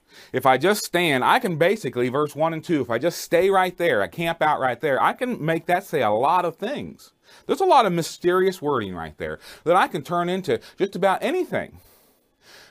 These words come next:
But then I have to go a little further. And I actually, I actually sat in on a couple of sermons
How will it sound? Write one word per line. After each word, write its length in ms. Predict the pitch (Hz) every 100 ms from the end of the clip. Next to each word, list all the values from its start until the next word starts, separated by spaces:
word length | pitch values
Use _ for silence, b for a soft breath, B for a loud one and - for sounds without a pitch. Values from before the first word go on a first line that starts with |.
| B
But 120 | -
then 120 | 233
I 80 | 220
have 160 | 233
to 80 | 226
go 160 | 180 202
a 40 |
little 140 | 190 165
further. 380 | 170 160 98 - b b b b _ _ _ _ _ _ -
And 120 | 139
I 160 | 170 302
actually, 360 | 302 214 180
I 140 | - 147
actually 480 | 147 180 - 143 - _ _ _ _
sat 340 | - 196 185 180
in 80 |
on 200 | 160 123
a 80 | 107
couple 240 | 156 151 117
of 80 |
sermons 500 | - 156 123 95 107